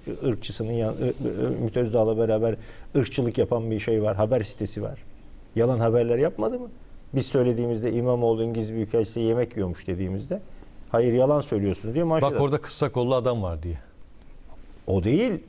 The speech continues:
Speaker 1: Bakın bahsettiğim internet sitesi,
Speaker 2: Biliyorum.
Speaker 1: internet sitesi, belediyeden fonlu siteler bunlar belli ki. Tahmin ediyorum yani.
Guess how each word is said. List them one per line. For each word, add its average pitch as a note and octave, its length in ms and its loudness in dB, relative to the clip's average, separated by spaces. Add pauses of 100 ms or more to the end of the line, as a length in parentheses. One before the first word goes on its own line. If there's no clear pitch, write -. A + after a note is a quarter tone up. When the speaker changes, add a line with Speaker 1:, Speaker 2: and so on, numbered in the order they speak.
Speaker 1:
Bakın G2+ 360 -2
bahsettiğim G#2 500 0
internet B2+ 340 0
sitesi, - 440 -2
Speaker 2:
Biliyorum. A#2 300 0
Speaker 1:
internet A2+ 260 0
sitesi, F#2+ 240 -4
belediyeden G#2+ 580 2
fonlu A#2 340 -2
siteler F#3+ 420 0
bunlar A2 280 -2
belli F#2 240 0
ki. - 140 -8
Tahmin C3 340 0
ediyorum G#2 420 0
yani. A#2+ 320 -8